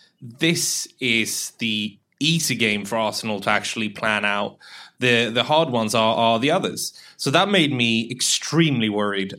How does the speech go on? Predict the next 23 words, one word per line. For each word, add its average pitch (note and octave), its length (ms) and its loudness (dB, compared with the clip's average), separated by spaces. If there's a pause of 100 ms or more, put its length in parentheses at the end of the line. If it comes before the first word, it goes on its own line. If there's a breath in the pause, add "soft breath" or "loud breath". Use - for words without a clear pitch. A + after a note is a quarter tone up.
um, G2+ 580 2
against A2+ 320 -2
the A#2 80 2
other, G#2 420 0 (580)
the A#2 120 0
other G#2+ 140 0
fixtures A2 380 -4
we A#2 120 -6
have A#2+ 160 -2
coming D3 320 -6
up, - 240 -6
because A#2 300 -6
this D3+ 180 -2
should C3+ 320 -4
be A2+ 220 -2
the, A#2 120 -4
tactically, A#2 640 -6
maybe A2+ 300 -2
the A2+ 260 -8
easiest C3 440 -6
game A2 220 0
we G#2 100 -6
have G2+ 280 -2